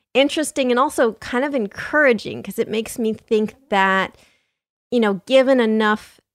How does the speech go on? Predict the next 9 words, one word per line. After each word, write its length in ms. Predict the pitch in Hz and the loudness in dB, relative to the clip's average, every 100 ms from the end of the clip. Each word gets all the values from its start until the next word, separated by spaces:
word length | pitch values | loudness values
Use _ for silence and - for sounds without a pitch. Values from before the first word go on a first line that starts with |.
| _ | _
uh, 340 | 202 208 185 - - | -4 -2 -2 -6 0
evolutionary 600 | 262 240 262 247 - 214 | 0 2 0 -2 -4 -4
pressures, 840 | 202 - 214 214 - 202 196 185 - _ - | -4 -4 -4 -4 -6 -4 -4 -8 -12 _ -8
it 160 | 196 208 | 0 4
is 300 | 226 214 - | 4 2 -12
possible 760 | - 254 240 240 226 214 196 180 | -6 2 2 0 -4 -2 -2 -4
to 320 | - 247 208 | -8 -6 -4
repeatedly 800 | 202 202 - 285 269 247 202 190 | -4 -6 -8 -4 0 0 -2 -10
create 600 | - - 214 214 214 | -10 -10 -4 -2 0